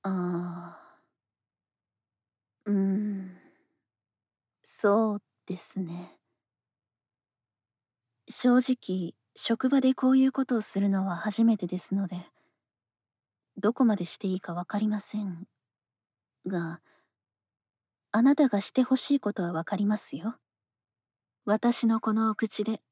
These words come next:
あなたのおちんちんを刺激して、射精まで導いていきます。なので、今回も我慢せず、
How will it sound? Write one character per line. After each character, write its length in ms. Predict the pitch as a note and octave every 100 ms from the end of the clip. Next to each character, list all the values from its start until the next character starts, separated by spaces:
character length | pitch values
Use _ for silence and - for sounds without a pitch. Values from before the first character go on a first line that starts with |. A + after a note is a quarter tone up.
| _ _ _ _ _ -
あ 100 | B3
な 140 | D4
た 100 | D4+
の 140 | B3+ G#3
お 80 | G3+
ち 180 | B3+
ん 80 | B3+
ち 160 | A#3+ G3
ん 60 |
を 80 | F3
刺 140 | - G3
激 260 | G3+ -
し 140 | G#3 -
て、 200 | G#3 - _ _ _ _ _
射 240 | - F3+
精 240 | F#3 A3 G#3+
ま 100 | A3
で 100 | F#3+
導 440 | F3 - A3+ A3+
い 20 |
て 80 | A3
い 100 | F3
き 140 | - F3+
ま 140 | E3+
す。 200 | - - _ _ _ _ _ _ _ _ _ _ _ _ _ _ _ _ _ _
な 220 | F#3+ G3
の 140 | F#3+ F3+
で、 240 | D#3 E3 _ _ _ _ _ _ _ _ _ _ _
今 220 | - D4+
回 160 | C#4 A#3
も 100 | G3
我 120 | G3
慢 220 | A3+ G#3
せ 180 | G3+ G3
ず、 280 | F#3+ F#3 -